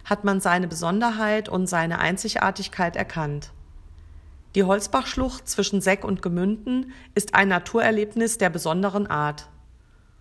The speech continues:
Untrennbar mit dieser Bachlandschaft verbunden ist das nahe Hofgut Dapprich. Nicht von ungefähr hat der Familienfriedhof der Familie Schneider, die diesen Hof seit über hundertfünfzig Jahren betreibt,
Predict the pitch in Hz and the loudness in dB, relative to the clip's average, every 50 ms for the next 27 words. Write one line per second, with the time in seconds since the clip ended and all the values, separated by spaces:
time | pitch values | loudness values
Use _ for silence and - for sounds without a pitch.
0 | - - - - - 254 285 - - - 240 240 247 254 233 247 240 240 247 240 | -20 -20 -8 -2 0 0 0 0 0 0 2 2 2 2 2 2 4 4 4 2
1 | 226 202 175 - 185 170 - 170 160 - 175 185 - - 226 214 208 202 - - | 2 0 -2 -2 -2 0 0 0 2 4 2 2 2 2 0 0 0 0 0 0
2 | 185 185 - - - 180 156 170 180 196 214 226 247 240 254 254 254 - - - | -2 -2 -2 -4 -4 -4 -2 0 0 0 0 0 -2 -4 -4 -4 -6 -8 -12 -18
3 | - - 233 208 - - 190 185 190 - 190 170 175 190 202 214 214 190 180 196 | -6 -2 -2 0 2 2 0 0 0 0 2 2 4 4 2 2 0 2 4 2
4 | 185 190 - - 208 202 208 - 180 160 - - - 160 151 151 147 - - - | 2 2 0 -4 -6 -4 0 2 2 2 0 0 -4 -4 -4 -4 -6 -8 -12 -16
5 | - - - - - - - - - - - - - - - - 214 247 254 - | -20 -20 -20 -20 -20 -20 -20 -20 -20 -20 -20 -20 -20 -20 -6 -2 0 0 0 0
6 | - - 196 - 175 196 214 240 247 254 247 - 269 262 247 247 247 254 247 - | 0 0 0 2 2 2 2 2 0 -2 -4 -2 0 2 2 2 2 2 0 0
7 | 208 202 - 190 190 - - 175 175 175 202 226 254 247 247 233 - - 226 220 | 0 2 2 2 2 2 0 0 2 2 0 0 0 -2 -2 -4 -2 0 0 0
8 | - 214 214 208 208 - 190 175 180 - 190 170 175 175 170 165 160 151 - - | 2 2 0 0 0 0 0 0 0 0 0 -2 0 0 -2 -2 -2 -2 -2 -2
9 | - 165 160 170 180 190 214 208 208 214 220 220 - - - - - - - - | 0 2 2 2 2 2 2 2 2 0 -2 -6 -12 -20 -20 -20 -20 -20 -14 -4
10 | - 190 180 196 208 196 202 185 185 180 190 208 226 247 254 254 - - 202 185 | -2 0 2 2 2 2 2 0 0 2 2 2 2 2 0 -2 -2 2 2 2
11 | 180 175 - 226 208 254 240 214 226 233 226 208 208 - - 220 226 - - - | 2 2 0 0 0 2 2 2 2 2 2 0 0 0 -2 -2 -2 -2 -4 -6
12 | - 185 - - 180 180 180 175 175 165 175 170 - - - 170 170 180 214 - | -6 -4 0 2 2 2 2 2 -2 -4 -4 -6 -6 -4 -2 0 0 0 0 -4
13 | - - | -8 -16